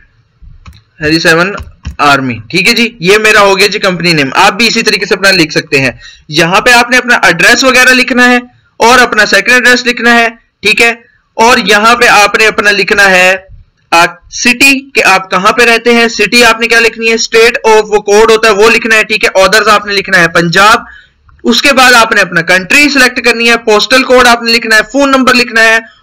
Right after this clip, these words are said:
और आपने alternate phone number लिखना है कि मुझे कोई extra phone number हो। उसके बाद आपने यहाँ पे नीचे आ जाना है, ठीक है। स्टॉक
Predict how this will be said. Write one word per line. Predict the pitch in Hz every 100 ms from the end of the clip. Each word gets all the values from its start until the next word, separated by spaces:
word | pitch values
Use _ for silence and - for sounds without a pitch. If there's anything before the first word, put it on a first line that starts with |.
| _
और | 208 220 -
आपने | - 170 185 202
alternate | 175 165 185 185
phone | 180 170
number | 165 160
लिखना | 180 160 156
है | 156 175
कि | 180
मुझे | 175 170
कोई | 180
extra | 151 151 -
phone | 180 165
number | 151 143 139
हो। | 135 175 170 - - _
उसके | - - 226
बाद | 185 190 - 175
आपने | 175 190 196 180 180 - - _
यहाँ | 156 180 180 208
पे | 196
नीचे | 175 170 233
आ | 170 151
जाना | 151 151
है, | 156 170 175 _ _
ठीक | 175 170
है। | 185 190 - _ _ _
स्टॉक | - - 220 226